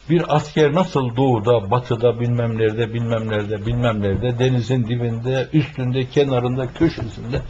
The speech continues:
vazife yapıyor. Aynen öyle de onlar da her yerde vazife yapsınlar diyor. Kalkıyor, birisi bozuyor bunu. "Hayır," diyor, "yapamazsınız bunu." İhtimaki bir kısım güçler var.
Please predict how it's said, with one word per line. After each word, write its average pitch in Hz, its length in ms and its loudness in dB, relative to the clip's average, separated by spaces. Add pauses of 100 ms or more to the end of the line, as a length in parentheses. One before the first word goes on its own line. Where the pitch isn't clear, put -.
(180)
vazife 160 400 4
yapıyor. 131 420 2 (640)
Aynen 147 340 2
öyle 110 300 0
de 151 60 -4
onlar 120 320 0
da 117 160 -4
her 226 140 4
yerde 160 360 0
vazife 151 340 0
yapsınlar 76 520 -6 (760)
diyor. 110 300 2 (540)
Kalkıyor, 170 560 0
birisi 156 440 -2
bozuyor 208 460 -2 (120)
bunu. 65 220 -6 (580)
"Hayır," 98 380 2
diyor, 73 260 -6 (260)
"yapamazsınız 76 760 -2
bunu." 62 160 -12 (480)
İhtimaki 131 680 0
bir 131 100 -2
kısım 120 380 -2
güçler 113 440 2
var. 78 260 -4